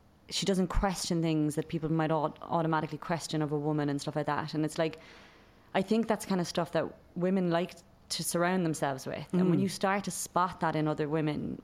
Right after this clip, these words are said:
Speaker 1: you start to crave that in women's company.
Speaker 2: Yes,
Speaker 1: You
Speaker 2: okay, I
Speaker 1: know?
Speaker 2: get you. I
Speaker 1: Do you
Speaker 2: love
Speaker 1: get what I
Speaker 2: that.
Speaker 1: mean? You
Speaker 2: Yeah,
Speaker 1: start to
Speaker 2: yeah,
Speaker 1: suddenly
Speaker 2: yeah.
Speaker 1: think, "Oh, that's, that's one of them. I'm gonna follow her."
Speaker 2: Mm,
Speaker 1: Or,
Speaker 2: mm.
Speaker 1: and then I think, like, I, if I hadn't had other women going,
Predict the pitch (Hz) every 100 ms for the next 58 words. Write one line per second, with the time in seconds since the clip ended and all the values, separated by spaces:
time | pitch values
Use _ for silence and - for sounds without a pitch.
0 | - 175 175 - 180 165 - 156 185 180
1 | 185 180 156 233 147 151 151 139 - -
2 | 156 165 160 - 180 170 170 143 160 -
3 | - - - - - - 156 156 131 160
4 | 170 170 156 143 - 151 - 170 139 143
5 | 165 - 143 - 247 233 170 175 180 185
6 | 185 185 175 208 185 - 190 196 220 -
7 | - - 175 - 156 143 143 175 190 156
8 | 151 151 151 - 156 160 165 185 151 147
9 | 160 160 151 151 120 170 160 127 - -
10 | - 180 208 214 202 185 170 165 - 180
11 | 196 196 180 - - - - - - 196
12 | 190 196 208 196 185 180 180 160 - 180
13 | 175 175 170 160 170 165 160